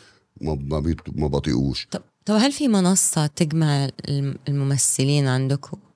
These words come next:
Speaker 2: مثلًا،
Speaker 1: ب-،
Speaker 2: يعني؟
Speaker 1: ب-، بقصد إيه؟
Speaker 2: يعني مثلًا، يعني أنا لما كنت في بريطانيا،
Speaker 1: مهم.
Speaker 2: علشان
Speaker 1: جلد؟ تقصدي جلد، يعني، أو، آه، نقابة أو
Speaker 2: لا، مش نقابة.
Speaker 1: مم.
Speaker 2: يعني،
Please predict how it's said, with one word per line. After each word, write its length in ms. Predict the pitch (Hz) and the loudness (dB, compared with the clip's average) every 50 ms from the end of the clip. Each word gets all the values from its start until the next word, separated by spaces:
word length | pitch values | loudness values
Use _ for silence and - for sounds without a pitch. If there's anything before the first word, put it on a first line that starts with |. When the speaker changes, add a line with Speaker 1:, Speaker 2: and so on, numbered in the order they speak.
| _ _ _ _ _ 170 | _ _ _ _ _ 2
Speaker 2:
مثلًا، 360 | 175 - - - - 110 87 | 2 4 2 2 2 2 4
Speaker 1:
ب-، 40 | 92 | 4
Speaker 2:
يعني؟ 200 | 95 87 90 80 | 4 4 4 2
Speaker 1:
ب-، 280 | 82 82 90 87 73 69 | 2 2 2 2 2 2
بقصد 420 | 82 82 - 82 92 82 - - | 0 0 2 2 2 2 0 -2
إيه؟ 220 | 50 50 110 - | -6 -6 -2 0
Speaker 2:
يعني 200 | 156 160 156 160 | 2 2 2 2
مثلًا، 680 | 156 156 160 147 - - 147 143 143 143 143 139 135 - - - - _ _ - - - | 2 4 4 4 4 2 2 0 0 -2 -2 -4 -6 -8 -10 -12 -16 _ _ -20 -20 -14
يعني 380 | - - 147 139 139 139 - - - - | -6 -4 -2 -2 -2 -4 -4 -6 -4 -2
أنا 140 | 156 156 | -2 0
لما 220 | 147 147 143 139 143 | 0 0 0 0 -2
كنت 320 | - - 160 160 - - | -2 -2 -2 -2 -2 -4
في 160 | 147 - - | -4 -4 -4
بريطانيا، 680 | 131 131 139 139 147 - 151 151 147 139 131 131 131 147 147 | -4 -2 -2 -2 0 0 0 2 2 2 0 0 -2 -2 -2
Speaker 1:
مهم. 260 | 104 82 87 87 87 - - _ _ _ _ _ - | -2 0 0 -2 -4 -6 -8 _ _ _ _ _ 0
Speaker 2:
علشان 520 | 135 139 107 139 170 160 156 156 151 151 147 143 | 4 6 6 6 6 4 2 0 -2 -4 -4 -4
Speaker 1:
جلد؟ 40 | |
تقصدي 260 | - - - 107 120 110 | -4 -2 0 2 2 4
جلد، 300 | 90 104 131 139 120 107 | 4 4 4 4 4 2
يعني، 280 | 113 123 123 113 76 | 2 2 2 0 0
أو، 400 | 95 92 87 85 85 87 85 85 85 | 0 0 -2 -2 -2 -2 -2 -2 0
آه، 260 | 85 82 82 80 78 | 0 0 0 -2 -2
نقابة 500 | 78 82 - - 110 127 127 123 101 73 | -4 -2 2 4 4 4 4 2 0 0
أو 260 | 98 92 90 87 85 87 | 0 -2 -2 -2 0 0
Speaker 2:
لا، 240 | 92 - - 110 - | 0 0 0 -2 -2
مش 260 | 202 226 220 - 196 | -2 0 0 0 0
نقابة. 460 | 180 160 - 92 87 87 - 147 143 | -2 -2 -2 0 0 0 0 -2 -4
Speaker 1:
مم. 100 | - - - - | -8 -10 -8 -6
Speaker 2:
يعني، 420 | 151 156 156 156 156 156 156 147 | -4 -4 -2 -2 -2 -4 -4 -6